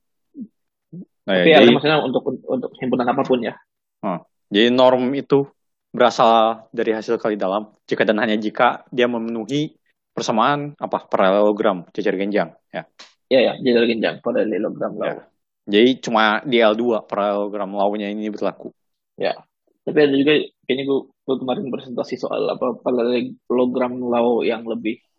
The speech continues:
Speaker 2: luas, apa, lebih luas gitu perumumannya.
Speaker 1: Oh. Hmm.
Speaker 2: Nggak ada. Tapi intinya kalau paralelogram law itu cuma berlaku di, eh, ruang Hilbert.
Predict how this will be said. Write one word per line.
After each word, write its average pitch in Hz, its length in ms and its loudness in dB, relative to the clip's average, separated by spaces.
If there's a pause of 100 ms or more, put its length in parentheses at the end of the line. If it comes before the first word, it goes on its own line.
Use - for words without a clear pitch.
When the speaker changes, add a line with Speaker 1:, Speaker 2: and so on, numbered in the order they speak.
(220)
Speaker 2:
luas, 110 320 -6
apa, 113 200 -8
lebih 104 360 -8 (240)
luas 120 520 -8
gitu - 280 -14 (400)
perumumannya. 90 640 -8 (600)
Speaker 1:
Oh. - 280 -2 (400)
Hmm. 82 160 -12 (440)
Speaker 2:
Nggak - 240 -6
ada. - 100 -12 (500)
Tapi 131 320 -2
intinya 123 200 -4
kalau 117 360 -6 (240)
paralelogram 110 800 -4
law 98 600 0 (440)
itu 113 560 -4
cuma 82 240 -12
berlaku 78 400 -10
di, 73 400 -12 (440)
eh, 87 240 0
ruang 127 280 0 (920)
Hilbert. 120 400 -6